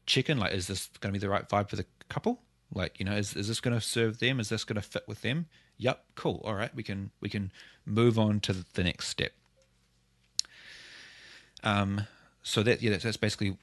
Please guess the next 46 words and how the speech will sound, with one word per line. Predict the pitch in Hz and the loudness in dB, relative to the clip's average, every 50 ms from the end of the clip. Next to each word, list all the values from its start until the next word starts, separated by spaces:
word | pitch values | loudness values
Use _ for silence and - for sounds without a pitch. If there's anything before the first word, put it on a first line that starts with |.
| _ - | _ -6
what | 110 104 | -4 -2
I | 95 95 | -2 -2
do, | 90 104 | -2 -2
is | 98 92 | -2 -2
I | 92 | -2
just, | 95 - - | -2 -2 -6
like, | 87 - | -8 -10
figure | - - - 120 117 113 | -6 -2 0 2 4 4
out | 107 - | 4 4
what | 107 107 98 90 | 4 2 4 4
ingredients | 101 101 95 107 104 101 104 98 95 - - - - - - - - | 2 2 2 2 2 2 0 -2 -4 -6 -8 -8 -8 -8 -10 -8 -6
I'm | 101 95 | -4 -4
working | 95 92 - - 95 | -4 -4 -4 -4 -4
with, | 95 113 147 - - - - - _ _ _ _ _ _ _ - | -2 -2 -2 -4 -6 -12 -18 -20 _ _ _ _ _ _ _ -6
in | 101 92 | -4 -2
what | 95 98 104 - | 0 0 0 0
order, | 107 98 92 95 101 123 135 - - _ _ _ _ _ _ | -2 -2 0 2 0 0 0 -4 -12 _ _ _ _ _ _
figure | - - - - - - 117 104 107 | -20 -20 -18 -8 -4 -2 0 2 2
out | - | 2
my | - 104 | 0 -2
story | - - - 98 92 90 87 | -4 -4 -2 -2 -2 0 0
arc, | 95 - - - - - - _ _ _ _ _ _ - | 0 -2 -2 -6 -12 -20 -20 _ _ _ _ _ _ -6
um, | - 92 92 90 90 92 95 98 - _ _ _ _ _ - - | -4 -4 -2 -4 -4 -4 -6 -8 -12 _ _ _ _ _ -10 -6
and | 101 98 92 | -4 -2 -2
then | 92 90 90 90 95 - _ _ _ _ _ - | -2 -2 -4 -6 -8 -12 _ _ _ _ _ -8
proceed | - - 92 - - 95 95 90 | -4 -4 -2 0 0 -2 -2 -2
to | - | -2
the | 92 90 | -2 -2
next | 90 87 - - | -2 -2 -2 -4
step. | - - 90 82 - - | -4 -2 -2 -2 -2 -2
And | 92 90 87 | -4 -2 -2
so | - | -2
the | 92 90 | -2 0
next | 95 117 - - - | 0 -2 -2 -4 -4
step | - - 104 - 107 | -2 -2 -2 0 -2
is | 98 90 | -2 -2
then | 101 95 92 | -2 -2 0
basically | 90 95 95 - - - 95 | 0 -2 -2 -2 -2 -4 -4
finding | 90 - - - - - 95 98 104 110 110 110 110 107 107 107 104 104 - - - - - - - - _ _ _ | -4 -6 -8 -12 -6 -2 0 2 2 2 2 2 2 0 0 0 -2 -4 -6 -10 -18 -20 -20 -20 -20 -20 _ _ _
the | - - | -10 -8
soundtrack | - - - - 107 113 120 120 113 - 123 120 - - - | -6 -2 2 4 4 4 4 2 2 4 6 4 4 4 -2
to | - 98 | -6 -4
go | 95 - 98 92 92 90 | -2 0 0 0 0 0
to | - - | -2 -2
that | 80 90 82 - - | 0 0 -2 -2 -4
story. | - - 87 85 82 78 78 98 | -8 -6 -4 -4 -4 -4 -6 -8